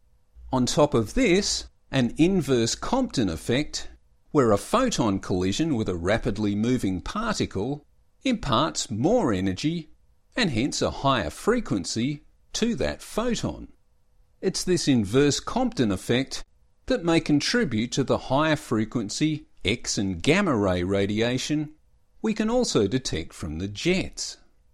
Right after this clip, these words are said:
And at least with M eighty-seven's jet, it's even possible to observe it in optical wavelengths, something that was first observed in nineteen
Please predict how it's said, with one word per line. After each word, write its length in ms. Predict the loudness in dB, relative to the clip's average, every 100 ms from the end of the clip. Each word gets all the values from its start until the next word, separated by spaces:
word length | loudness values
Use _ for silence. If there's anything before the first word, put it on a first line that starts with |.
| _ _ _ _ _
And 240 | 0 4
at 140 | 4 4
least 300 | 4 4 4
with 200 | 2 2
M 260 | 0 2 2 0
eighty-seven's 960 | 0 0 -2 -2 -2 0 0 -2 -4
jet, 440 | -4 -2 -2 -4 -12 -20 _ _ _
it's 200 | -6 0
even 340 | 0 2 0 0
possible 500 | 0 0 0 0 0
to 180 | 0 0
observe 420 | -2 -4 -4 -4
it 100 | -2
in 220 | -2 0
optical 560 | -2 -2 -4 -4 -2 -2
wavelengths, 800 | -4 -4 -6 -8 -10 -10 -12 -12 -16 _ _ _ _ _ _
something 440 | -4 -2 0 2 2
that 120 | 2
was 180 | 0 -2
first 420 | -2 -2 0 0
observed 520 | -2 -2 -4 -2 0
in 200 | 0 0
nineteen 580 | 0 -2 -2 0 0 0